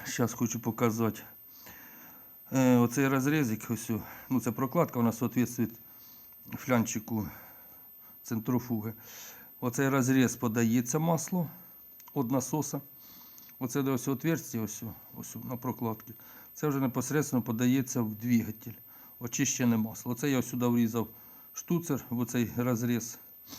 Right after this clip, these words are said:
І в мене виходить, що масло подається до очищення. Получається, навіть якщо щось попадає, все одно, е, проходить первічну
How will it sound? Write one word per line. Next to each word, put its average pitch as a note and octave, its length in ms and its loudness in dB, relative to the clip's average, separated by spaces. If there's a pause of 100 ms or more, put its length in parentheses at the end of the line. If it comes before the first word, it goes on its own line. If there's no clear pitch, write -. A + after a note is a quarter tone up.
(360)
І B2+ 60 -2
в - 20 0
мене C3 160 4
виходить, B2 580 2
що - 100 0
масло A#2+ 340 4
подається A#2 640 2 (760)
до C3+ 340 2
очищення. A2+ 760 -4 (480)
Получається, A#2+ 500 0
навіть A#2 220 2
якщо B2 240 0
щось A2 180 -4
попадає, D#3 400 -2
все C#3 160 -2
одно, C#3+ 300 2 (540)
е, A#2 180 4
проходить B2+ 540 0
первічну B2 600 2